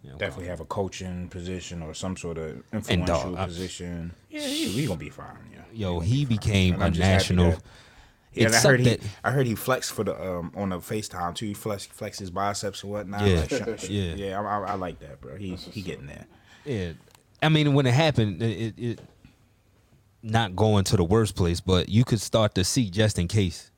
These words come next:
Speaker 1: it did happen, the flowers that he was getting. And that's
Speaker 2: Yeah.
Speaker 1: always the mark of a man. What they were
Speaker 2: Mm-hmm.
Speaker 1: saying about him seemed like a solid individual. I like what everybody did with his foundation.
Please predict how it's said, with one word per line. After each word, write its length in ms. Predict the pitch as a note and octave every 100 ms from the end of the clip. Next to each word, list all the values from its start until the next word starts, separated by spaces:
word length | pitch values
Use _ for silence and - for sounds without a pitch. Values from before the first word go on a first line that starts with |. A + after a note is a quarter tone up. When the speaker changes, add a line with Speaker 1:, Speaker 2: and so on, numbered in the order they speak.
| _ _ _
Speaker 1:
it 180 | E2+ D#2
did 180 | G2 G#2+
happen, 400 | A#2+ C3+ B2 A2 - -
the 100 | A#2+
flowers 420 | - G2+ A2+ G#2+
that 100 | A2
he 100 | A#2
was 160 | G#2+ F#2+
getting. 320 | A#2 A2+ B2+ - _ _ _ -
And 100 | F#2+
that's 220 | G#2 A2
Speaker 2:
Yeah. 60 |
Speaker 1:
always 320 | G2+ F#2+ F#2+ F2+
the 80 | F2+
mark 260 | F#2 E2
of 80 | E2
a 60 | D#2+
man. 300 | E2 D2 - - D2+
What 220 | F#2 G2+
they 100 | G#2
were 140 | G2+ F#2+
Speaker 2:
Mm-hmm. 80 | -
Speaker 1:
saying 240 | G#2 G2+
about 280 | F#2+ G#2 G#2
him 300 | G#2+ G#2+ G2+ - _ _
seemed 280 | - A#2 G2
like 140 | F2+ F2+
a 40 |
solid 420 | - F2+ F2 E2+
individual. 720 | E2 E2 D#2+ F2+ F2 E2+ E2+ - - -
I 60 | E2
like 180 | E2 E2+
what 100 | E2+
everybody 320 | F2 E2+ E2+
did 140 | E2+
with 140 | E2 E2
his 100 | -
foundation. 720 | E2 D#2 F#2 F2+ - F2+